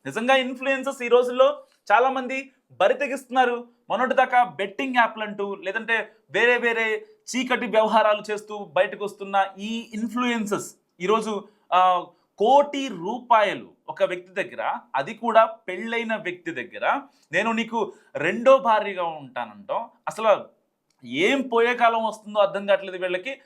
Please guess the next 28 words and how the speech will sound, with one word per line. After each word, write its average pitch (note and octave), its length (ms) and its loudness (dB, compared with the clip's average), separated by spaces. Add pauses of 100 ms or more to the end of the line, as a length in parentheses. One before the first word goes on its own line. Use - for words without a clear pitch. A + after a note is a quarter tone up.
(220)
So, A3 100 4
and A3 120 -2
మళ్ళీ A#3+ 380 0 (200)
వీళ్ళని A#3+ 540 0
నమ్మేవాళ్ళు A3 600 2
కూడా G#2 200 -18 (260)
ఎవరైతే A3+ 360 -2
ఉంటారో, C3+ 540 -6
లైక్ F#3 260 -4
లక్ష్మీ, D3 400 -4
లక్ష్మీకాంత్ F#3+ 640 0
రెడ్డి D#3 180 -8
కావచ్చు, A#2 580 -6
రాజేష్ F3+ 440 0
కావచ్చు, C#3+ 540 -4 (340)
ఏ, F3+ 80 2
ఇలాంటి A#3 340 2
వాళ్ళు A2+ 320 -4
ఎవరైతే G#3+ 340 -2
ఉన్నారో, A#2+ 260 -6
అంటే G3+ 220 -8 (220)
ఈవిడ A3 240 -2
సౌమ్య A3+ 360 0
శెట్టి A#3+ 240 -8
వ్యవహారంలో A3+ 500 2
వీళ్ళిద్దరూ G3+ 460 -6 (100)
చాలా F#3 120 2
కీలకం. G#3 500 -6